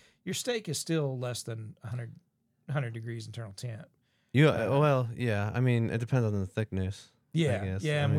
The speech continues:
Speaker 1: we're usually doing pretty thick
Speaker 2: you go
Speaker 1: steaks.
Speaker 2: two inch thick, then sure.
Speaker 1: Yeah, well, you inch and a quarter, inch and a half, you
Speaker 2: Yeah?
Speaker 1: know, is
Speaker 2: Oh.
Speaker 1: probably about what we're doing.
Speaker 2: Okay.
Speaker 1: Yeah, yeah, and so, so that, that was,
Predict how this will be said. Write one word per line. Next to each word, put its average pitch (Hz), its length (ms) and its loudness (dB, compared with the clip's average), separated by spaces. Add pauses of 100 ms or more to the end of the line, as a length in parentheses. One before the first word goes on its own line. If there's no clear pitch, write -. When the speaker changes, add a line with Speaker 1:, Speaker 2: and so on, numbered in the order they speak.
Speaker 1:
we're 143 100 0
usually 127 280 -4
doing 123 180 -6
pretty 120 220 -8
thick - 320 -12
Speaker 2:
you 110 120 2
go 120 140 6
Speaker 1:
steaks. 110 120 -2
Speaker 2:
two 113 160 4
inch 104 200 0
thick, - 380 0
then 90 300 -4 (180)
sure. - 200 -6
Speaker 1:
Yeah, 95 240 -2
well, 349 160 -4
you 320 400 -8
inch 262 280 -6
and 190 80 -4
a 151 40 0
quarter, 156 440 -2
inch 147 200 -2
and 123 80 -8
a 107 60 -8
half, 120 360 -8 (240)
you 123 120 -2
Speaker 2:
Yeah? 113 120 4
Speaker 1:
know, 117 60 -2
is 123 200 -12
Speaker 2:
Oh. - 80 -2
Speaker 1:
probably 127 200 2
about 123 220 -6
what 120 100 -10
we're 117 140 -10
doing. 120 320 -8 (260)
Speaker 2:
Okay. 90 300 -2 (100)
Speaker 1:
Yeah, - 260 -8 (520)
yeah, 127 240 -6 (180)
and 156 220 -2
so, 139 480 0
so 180 160 -4
that, 202 300 -4
that 269 200 -2
was, 185 240 -2